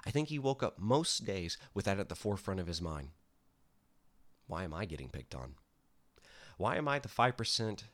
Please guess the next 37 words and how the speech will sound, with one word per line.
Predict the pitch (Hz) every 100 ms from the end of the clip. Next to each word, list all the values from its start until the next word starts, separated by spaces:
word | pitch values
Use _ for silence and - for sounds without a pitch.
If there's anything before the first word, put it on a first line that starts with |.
| _ _ _ _ _ -
of | 87
the | 87
percent | 90 - 117 107 - - - _ -
of | 87
the | 95
eighth? | 104 76 - - - _ _ - - - _ _ _ _ _ _ _ _ _ -
I |
don't | 95
have | 90 -
a |
clue. | - 76 65 _ _ _ - - - _ _ _ _ _ - -
I |
cry | - 92 90
a | 85
lot | -
for | -
the | 85
memories | 87 87 85 -
I'll | -
never | 92 90
have | 87 87 85
with | 78
my | 73
children. | - 82 78 - _ _ _ _ _ _ _ _ _ _ - - - _ _ _ _ _ -
I | 87
am | 80
so | - - - 139 151 - _ _ -
thankful | - 117 - - 65 - _ _ _ _ _ _ -
that | 87
I | 85
will | 87
see | - 95
them | 85 78
again. | 76 69 - - - - _ _ _ _ _ _ _ - - _
I | 101 90
am | 87
thankful | - 131 135 - 143